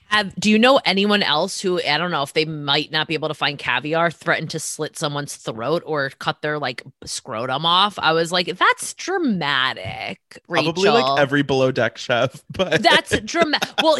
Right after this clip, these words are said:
Speaker 1: here's the thing, like, her temper is, like, a little scary, but not that tempers aren't, but it's like, she gets, like, she turns into, okay, I was dying laughing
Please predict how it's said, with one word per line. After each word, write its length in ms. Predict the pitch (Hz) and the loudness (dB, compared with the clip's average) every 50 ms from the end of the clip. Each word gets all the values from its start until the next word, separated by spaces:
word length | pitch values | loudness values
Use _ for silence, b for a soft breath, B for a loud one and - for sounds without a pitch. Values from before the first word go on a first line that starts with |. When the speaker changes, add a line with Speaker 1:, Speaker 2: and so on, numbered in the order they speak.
| 208 | 2
Speaker 1:
here's 220 | - 339 440 453 - | 2 2 2 2 2
the 120 | 381 269 | 0 -2
thing, 280 | - - - 302 311 240 | 0 2 2 2 2 2
like, 200 | 196 190 196 - | 2 0 0 0
her 180 | - 262 247 | 2 0 2
temper 440 | - - - 226 240 226 415 453 453 | 2 2 0 -2 0 0 0 0 0
is, 220 | - 220 226 - | 0 -2 -2 0
like, 200 | 226 196 185 - - | -2 -2 -2 -2 -4
a 60 | 190 | -4
little 300 | 180 175 226 226 208 147 | -2 -2 -2 -2 -2 -4
scary, 720 | 139 - - - - - 170 180 226 208 139 131 123 120 139 143 | -6 -8 -12 -10 -6 -4 0 0 0 0 -2 -4 -8 -10 -8 -8
but 160 | 175 - - | -8 -4 0
not 220 | 226 254 254 - | 0 0 2 2
that 100 | 202 175 | 0 -2
tempers 340 | - 202 190 175 170 170 - | -2 -4 -4 -4 -4 -6 -2
aren't, 380 | - - 214 233 214 175 175 - | 0 2 4 6 4 4 2 2
but 100 | 196 190 | 0 0
it's 180 | 208 - - | 0 0 0
like, 280 | 208 208 202 180 - B B B B B B B B B B | 2 2 2 2 0 B B B B B B B B B B
she 340 | - - - - 262 233 196 | -4 -2 0 0 0 -2 0
gets, 480 | 160 - 208 226 269 - - - - - - - | 2 2 2 2 0 -2 -8 -12 -12 -12 -10 -4
like, 580 | 208 208 202 190 185 170 151 - _ - - - _ _ _ _ _ _ _ _ _ _ _ _ - | 0 2 4 4 4 4 0 -2 _ -16 -16 -16 _ _ _ _ _ _ _ _ _ _ _ _ -10
she 180 | - - - 240 | -6 -4 -4 -4
turns 460 | 220 - - - 269 262 262 190 220 | -4 -4 -4 -2 -2 -2 -4 -4 -4
into, 440 | 233 247 254 220 - - 294 247 - - | -4 -4 -6 -6 -4 -2 0 0 0 -2
okay, 160 | 170 - 160 | -4 -4 -2
I 80 | 143 139 | -2 -2
was 160 | 139 147 147 151 139 143 _ - | -2 -4 -8 -10 -12 -14 _ -10
dying 380 | 135 - 127 131 139 147 151 147 | -10 -8 -6 -8 -8 -8 -10 -6
laughing 540 | 139 123 117 127 123 - 156 160 165 180 | -4 -4 -2 -2 -4 -4 -4 -4 -4 -4